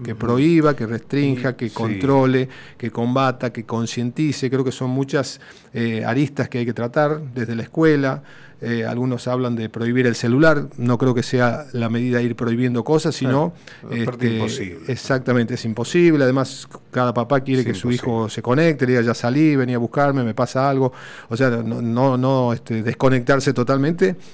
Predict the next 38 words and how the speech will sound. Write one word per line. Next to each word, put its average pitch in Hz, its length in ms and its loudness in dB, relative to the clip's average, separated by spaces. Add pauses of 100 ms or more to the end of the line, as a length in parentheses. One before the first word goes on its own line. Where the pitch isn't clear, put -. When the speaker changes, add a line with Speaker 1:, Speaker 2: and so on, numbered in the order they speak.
(120)
Speaker 1:
Muchos 131 320 -2
hacen 117 240 -4
trabajos 117 480 0
con 117 140 -6
el 107 100 -4
celular 135 400 0
en 135 80 2
la 117 60 0
escuela 160 260 2
y 147 60 4
otros, 127 240 2
obviamente, 127 340 -2
lo 127 60 0
utilizan 120 400 -2
para 127 260 0 (320)
esparcimiento 147 800 0
y 151 240 2
ahí 127 220 0
es 139 80 4
donde 123 180 2
empieza 135 540 0 (400)
el 117 140 -4
problema, 143 380 2
porque 151 360 0 (200)
muchos 127 280 -4
chicos 127 280 -4
tienen 127 320 -2
su 113 200 -6
billetera 113 400 -2
virtual, 160 540 2
o 143 40 -6
sea, 120 140 -6
tienen 120 220 -2
Speaker 2:
Ujú. 113 80 -2
Speaker 1:
dinero, 147 480 2 (140)
dinero 113 320 -6
del 110 120 -4
papá, 156 440 0